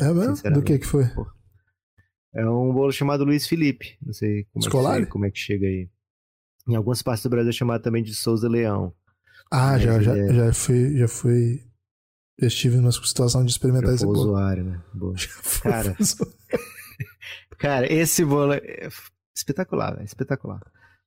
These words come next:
Speaker 2: Mas enfim, Gibas, é... Já assisti uma vez e também achei que era meme. Uma vez só assisti um programa do Rodrigo Hilbert, só tive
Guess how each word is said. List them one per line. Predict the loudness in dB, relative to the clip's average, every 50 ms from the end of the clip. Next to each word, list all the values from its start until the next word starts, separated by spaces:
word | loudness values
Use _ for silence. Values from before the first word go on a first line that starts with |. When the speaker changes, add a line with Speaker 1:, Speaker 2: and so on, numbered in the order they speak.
| _ _ -2
Speaker 2:
Mas | 0 0 2
enfim, | 2 0 0 0 -2 0 0
Gibas, | 0 0 0 -2 -4 -4 -8 -12 -18 -20 _ _ _ _ _ -12
é... | -8 -6 -4 -4 -4 -4 -6 -8 -8 -10 -10 -10 -12 -12 -12 -14 -16 -20 -20 -20 -20 _ -20 -20 _ _ _ -20 _ _ -4 -2
Já | 0 0 0 0
assisti | -2 -2 -2 -2 0 0 0
uma | 0 0
vez | 2 0 0 0 0
e | -2
também | -2 0 0 0
achei | 0 -2 -2 -4
que | -2
era | -2 -2 0
meme. | 0 0 -2 -2 -2
Uma | -2 0 0 0
vez | 2 2 0 0 0
só | 0 -2 0
assisti | -2 -2 -4 -8 -10 -8 -10
um | -6
programa | -4 -2 -2 -2 -2 -2
do | -2 -2
Rodrigo | -2 -2 -2 0 0 0
Hilbert, | 0 0 -2 -4 -6 -8
só | -6 -8
tive | -6 -4 -2 -2 0 0 0 -2 -2 -4 -6 -10